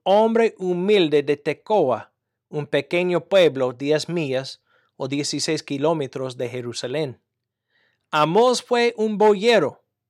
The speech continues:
en otras palabras, un cuidador de bueyes, y también cultivador de sicómoros, un tipo de higo, antes que Dios le llamó para ser un profeta.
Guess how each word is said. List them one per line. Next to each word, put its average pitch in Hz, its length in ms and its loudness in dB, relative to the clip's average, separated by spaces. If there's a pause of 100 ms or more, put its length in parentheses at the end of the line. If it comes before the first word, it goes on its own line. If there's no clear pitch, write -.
(120)
en 139 140 -4
otras 160 260 0
palabras, 160 460 2
un 156 180 -10
cuidador 156 760 0
de 147 180 -4
bueyes, 156 720 -6 (520)
y 254 180 -6
también 220 440 0
cultivador 185 840 0
de 170 160 -4
sicómoros, 147 880 -6 (120)
un 139 200 -10
tipo 151 320 -8
de 127 220 -8
higo, 139 420 -8 (680)
antes 185 440 0
que 165 180 -2
Dios 147 500 0
le 139 200 -6
llamó 147 420 -2
para 139 220 2
ser 151 280 -4
un 139 160 -12
profeta. 131 680 -8